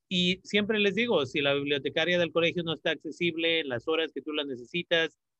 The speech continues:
entonces puedes comunicarte con la bibliotecaria o el bibliotecario del condado, del, de la biblioteca del condado, y ellos, ellas te pueden asistir.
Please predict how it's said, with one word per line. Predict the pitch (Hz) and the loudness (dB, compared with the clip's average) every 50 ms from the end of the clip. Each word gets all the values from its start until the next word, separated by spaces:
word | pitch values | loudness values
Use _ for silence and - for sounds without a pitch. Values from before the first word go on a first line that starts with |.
| _ _ _ | _ _ _
entonces | - 160 147 139 160 160 160 131 165 156 131 - | -4 -4 -2 0 0 0 0 -2 -4 -6 -6 -4
puedes | - 170 175 190 226 214 - | 0 0 2 2 0 -2 -4
comunicarte | - 175 165 151 143 - 151 143 135 123 147 139 | -6 -8 -6 -6 -2 0 2 2 2 0 -2 -4
con | 123 139 135 | -4 -2 -2
la | 131 131 | -2 -2
bibliotecaria | 127 131 127 127 127 117 135 127 127 135 131 131 135 135 131 131 | -2 -2 -2 -2 -2 -4 -4 -4 -2 0 0 2 2 2 0 0
o | 131 123 | 0 -2
el | 117 | -2
bibliotecario | 120 123 117 117 120 120 117 117 120 - 143 135 131 135 131 135 127 - _ _ _ _ _ | -2 -4 -4 -4 -4 -6 -6 -6 -4 -2 0 0 2 2 0 -2 -2 -6 _ _ _ _ _
del | - 139 131 151 151 151 151 151 160 - - 160 139 139 135 131 120 | -14 -2 0 2 2 4 2 0 0 -2 0 0 2 2 2 0 -4
condado, | - - 139 127 127 135 131 135 143 190 170 | -2 -4 -4 -2 0 0 0 0 0 -2 -2
del, | 147 127 120 127 - | -2 -2 -2 -2 -6
de | - 123 123 117 117 113 | -6 -4 -4 -4 -2 -4
la | 117 117 117 117 113 | -4 -4 -4 -4 -4
biblioteca | 113 120 127 123 123 127 120 147 135 - 139 | -2 -4 -4 -2 -2 -4 -4 -4 -4 -2 -2
del | 127 127 | -4 -2
condado, | - 170 156 151 143 139 151 165 - _ _ _ _ _ _ _ | -4 -2 0 2 2 2 0 -2 -6 _ _ _ _ _ _ _
y | 143 151 160 | 2 4 4
ellos, | 165 165 175 170 - 170 | 4 4 2 0 0 -2
ellas | 156 151 151 135 - | -2 -2 -2 -2 -2
te | 156 147 | -4 -4
pueden | 117 139 135 135 127 127 | -2 -2 0 0 0 -2
asistir. | 120 - 135 120 - _ 110 208 185 151 139 131 135 | -4 -6 -8 -12 -8 _ -2 0 2 2 2 0 0